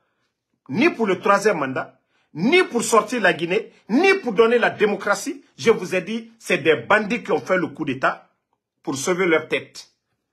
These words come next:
Et déjà, les Guinéens, vous êtes en train de voir aujourd'hui. C'est-à-dire, on parle de tout, on descend, on dit on va faire ça. Mais on ne parle jamais des élections.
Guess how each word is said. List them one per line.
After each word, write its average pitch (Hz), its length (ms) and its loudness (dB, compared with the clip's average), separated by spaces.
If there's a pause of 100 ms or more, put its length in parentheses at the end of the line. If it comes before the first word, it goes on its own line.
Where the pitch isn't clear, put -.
(500)
Et 147 100 2
déjà, 180 280 4
les 165 140 0
Guinéens, 170 420 0
vous 120 120 -4
êtes 160 140 0
en 120 80 -2
train 139 180 -4
de 113 100 -4
voir 120 320 -4
aujourd'hui. 101 380 -14 (1300)
C'est-à-dire, 233 380 2
on 214 200 6
parle 277 220 4
de 175 120 2
tout, - 540 2
on 185 120 4
descend, 220 460 2 (320)
on 214 100 4
dit 240 120 4
on 247 100 6
va 233 140 2
faire 226 200 -4
ça. - 320 -6 (720)
Mais 165 100 -2
on 165 100 2
ne 156 100 -2
parle 147 260 -2
jamais 180 360 -2
des 135 260 -8
élections. 131 420 -10